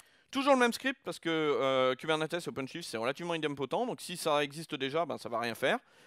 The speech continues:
Donc, euh, c'est bien, donc là ça va rebuilder et, euh, ça va le redéployer, ça va refaire un build. Si on vient ici, on va voir le build là qui tourne, je sais pas si vous le voyez, mais là il y a une petite icône qui tourne, et qui veut dire qu'il va y avoir un build.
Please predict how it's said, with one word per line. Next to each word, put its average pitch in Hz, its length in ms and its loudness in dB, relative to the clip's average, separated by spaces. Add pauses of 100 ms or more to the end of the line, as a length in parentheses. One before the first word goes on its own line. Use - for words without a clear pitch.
(140)
Donc, 117 220 -6
euh, 110 340 4
c'est 117 140 -6
bien, 165 220 0
donc 135 180 -6
là 131 120 2
ça 113 120 -6
va 104 80 -4
rebuilder 123 520 0 (760)
et, 147 240 4
euh, 110 220 4
ça 156 100 -2
va 151 100 4
le 143 60 4
redéployer, 120 540 0
ça - 120 -8
va 117 60 -2
refaire 139 500 0
un 113 100 0
build. 170 420 -4 (480)
Si - 160 -6
on 156 100 0
vient 151 160 0
ici, 151 460 -4
on 127 80 -2
va 131 100 6
voir 131 200 6
le 123 100 4
build 131 260 -6
là 113 160 2
qui 110 140 -14
tourne, 208 160 -6
je - 60 -16
sais - 40 -18
pas 156 80 -10
si - 120 -14
vous 151 100 -12
le 123 60 -10
voyez, 120 260 -4
mais 131 100 -4
là 131 140 0
il 123 40 -4
y 120 40 -4
a 113 40 -4
une 104 280 -10 (100)
petite 233 340 -8
icône 175 240 -4
qui 151 140 -12
tourne, 160 380 -2 (320)
et 120 80 -6
qui 139 100 -10
veut 123 100 0
dire 143 140 0
qu'il 120 140 -10
va 123 80 4
y - 20 4
avoir 156 160 4
un 117 60 2
build. 180 280 -2